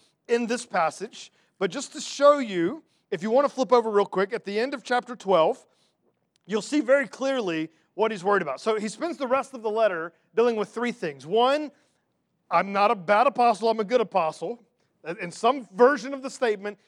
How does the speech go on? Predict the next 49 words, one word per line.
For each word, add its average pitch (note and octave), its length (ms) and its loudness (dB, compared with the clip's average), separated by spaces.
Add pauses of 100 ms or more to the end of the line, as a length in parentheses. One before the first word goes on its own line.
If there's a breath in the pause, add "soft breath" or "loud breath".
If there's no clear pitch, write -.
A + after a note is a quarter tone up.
(100)
he's G3+ 120 -6
defending A#3+ 440 0
his C4+ 140 -6
ministry, A3+ 600 -4 (400)
or C#4 520 8 (180)
he's A3 180 -6
telling C4+ 360 2
them C4 220 0
to G#3 120 -8
flee B3+ 380 -4
sexual D4 480 -4
morality, A#3+ 640 -2 (200)
or G#3+ 160 4
he's - 80 -2
telling A#3+ 260 0
them A#3+ 140 -6
to F#3+ 80 -14
prepare G3+ 380 -2
themselves A#3 380 -4
for A3 120 -16
the B3 140 -12
offering G3 580 2 (220 soft breath)
that F3 100 0
he's F#3+ 100 -6
collecting F#3+ 440 0
to E3+ 80 -10
take F3+ 260 -4 (320 soft breath)
Jerusalem. D#3+ 420 -2
But G3+ 120 -6
you A#3+ 100 -2
can B3+ 100 -4
see E4+ 180 -2
his D4+ 200 -4
fear D4+ 500 0
at F#3+ 120 -4
the G#3+ 100 -6
end A#3 100 -4
of G#3 80 -14
chapter G3+ 240 -2
twelve. A3 240 2
He E3+ 60 -10
says, F#3+ 200 -6
"I B3 120 2
fear D4+ 360 -4
that G#3 120 -4
when G#3+ 120 -4
I A#3 80 -2
come A#3 280 -4
again, A#3+ 440 -4